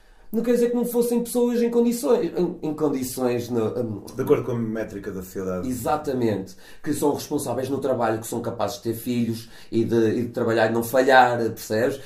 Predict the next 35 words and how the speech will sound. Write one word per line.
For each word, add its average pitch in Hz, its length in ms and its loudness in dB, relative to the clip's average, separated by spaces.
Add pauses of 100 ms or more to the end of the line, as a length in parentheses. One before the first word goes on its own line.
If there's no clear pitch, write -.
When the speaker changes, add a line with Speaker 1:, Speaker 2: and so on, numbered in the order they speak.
(120)
Speaker 1:
Não 131 120 -2
é 135 60 2
o 135 100 0
punk 156 340 2
que, 160 400 2
que - 80 -6
se - 180 -10
bêbado, 165 540 4
que 180 80 -8
drogado 156 540 -2
que - 80 -12
se - 60 -12
está 151 180 -4
a 151 40 -4
cagar. 156 520 -2 (320)
Não, 127 320 2
tá, 113 80 -2 (200)
há, - 300 -14 (120)
há 151 100 0
muita 185 300 2
coisa 147 240 -2
que 143 80 -10
engloba. 104 280 -2
E 101 40 -2
os 98 80 -6
Clash, 117 320 -4 (260)
é - 80 -2
isso, 185 160 -4
também 113 300 0
eram 147 260 2
punks, 240 320 0
mas 262 160 -6
não 294 120 -4
só. - 360 -4
É, 104 640 0